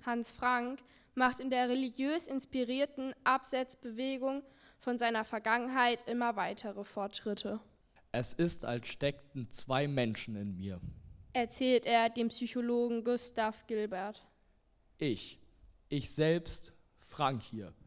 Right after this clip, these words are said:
Speaker 2: und der andere Frank, der Naziführer. Und manchmal frage ich mich, wie dieser Mensch Frank jene Dinge tun konnte.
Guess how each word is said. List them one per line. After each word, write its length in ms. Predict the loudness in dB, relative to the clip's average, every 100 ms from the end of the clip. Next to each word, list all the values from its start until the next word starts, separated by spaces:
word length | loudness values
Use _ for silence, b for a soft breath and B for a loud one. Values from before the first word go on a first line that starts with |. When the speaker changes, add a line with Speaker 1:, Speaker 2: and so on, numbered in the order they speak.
| b b b _ -2
Speaker 2:
und 180 | -2
der 180 | 0 0
andere 440 | 0 -2 -2 -2 -4
Frank, 500 | -4 -4 -4 -8 -16 -20 _
der 100 | -4
Naziführer. 880 | 0 0 0 -6 -10 -8 -8 -10 -14 -18 _ b b b b b b _
Und 220 | -10 -4
manchmal 500 | -2 -2 -4 -4 -2
frage 540 | -2 0 2 2 0 -2
ich 260 | -4 -6
mich, 460 | -4 -4 -4 -8 -16 b b -8
wie 140 | -8
dieser 420 | -4 -4 -2 -2
Mensch 480 | 0 -2 -2 -4 -10
Frank 460 | -14 -6 -4 -4 -8 -12
jene 440 | -4 0 0 -2
Dinge 360 | -4 -4 -2 -4
tun 280 | -4 -4 -4
konnte. 480 | -6 -8 -8 -14